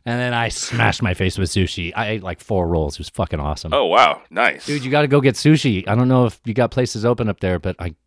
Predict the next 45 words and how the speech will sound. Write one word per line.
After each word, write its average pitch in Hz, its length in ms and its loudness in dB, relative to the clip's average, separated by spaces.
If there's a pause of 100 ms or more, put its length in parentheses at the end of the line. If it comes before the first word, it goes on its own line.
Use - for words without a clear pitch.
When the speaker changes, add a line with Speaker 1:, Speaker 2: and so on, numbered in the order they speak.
Speaker 1:
oh, 85 120 -8
it's - 120 -8
so 82 220 -6
good. 87 420 -2
I 90 120 -4
was 92 120 -4
so 98 220 -2
happy 90 300 -4
to 78 80 -6
have 76 240 -8
it. 69 100 -18 (160)
Speaker 2:
Yeah, 117 260 -2
I 107 60 2
haven't 127 160 -2
had 139 120 -4
sushi 107 600 -10
in 90 140 -12
probably 87 680 -8 (260)
three 95 180 -12
or 90 40 -12
four 90 200 -14
weeks 92 260 -16
now. 85 140 -8
There 110 100 -2
are 120 80 2
places 104 320 -6
just - 280 -16
takeout 104 340 -2
only. 73 200 -10
There's 78 160 -12
no - 80 -16
places 82 300 -14
that 78 60 -8
Speaker 1:
Yeah. 95 100 -6
Speaker 2:
are 80 60 -8
open, 73 200 -18
at 69 60 -20
least 71 240 -20
Speaker 1:
Yeah, 104 160 -2
t-, - 160 -20
Speaker 2:
here. 147 80 -6
Speaker 1:
you 131 80 0
know 135 80 2
what? 135 240 2
Honestly, 117 560 -2